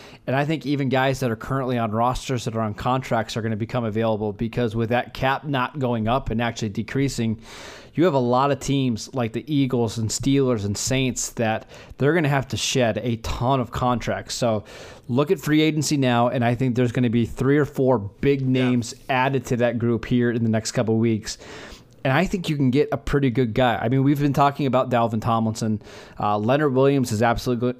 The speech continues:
Speaker 1: absolutely gonna get paid. Jonathan Hankins for the Raiders, uh, played really well this year. That's a, an interesting one technique. And then there's guys,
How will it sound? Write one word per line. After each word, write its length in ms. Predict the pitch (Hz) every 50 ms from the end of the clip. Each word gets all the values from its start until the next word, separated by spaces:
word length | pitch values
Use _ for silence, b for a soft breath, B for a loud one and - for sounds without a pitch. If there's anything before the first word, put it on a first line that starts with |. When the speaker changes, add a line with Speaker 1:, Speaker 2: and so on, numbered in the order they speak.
| - -
Speaker 1:
absolutely 560 | 143 147 143 - - 123 139 151 139 143 131
gonna 160 | 127 127 123
get 180 | 113 120 110 -
paid. 420 | - 120 117 113 113 110 107 B B B B B B B B B - -
Jonathan 380 | - 139 135 143 143 135 131
Hankins 480 | 110 120 120 135 135 147 151 151 147 -
for 120 | - -
the 100 | 113 101
Raiders, 420 | 107 113 120 131 143 147 139 - - -
uh, 100 | 139 135 131
played 240 | - - 120 113 104
really 220 | 104 110 110 113 110
well 260 | 107 110 120 135 147
this 240 | 151 147 131 - -
year. 260 | 143 143 143 143 139 -
That's 260 | 117 117 120 - -
a, 160 | 135 131 123
an 200 | 123 139 147 127
interesting 420 | 127 123 - 127 113 - 127 113 110
one 200 | 113 123 123 117
technique. 540 | - 123 117 113 - 120 113 113 110 110 -
And 120 | 123 139
then 100 | 156 160
there's 220 | 160 156 143 120
guys, 420 | 113 139 127 127 127 123 113 -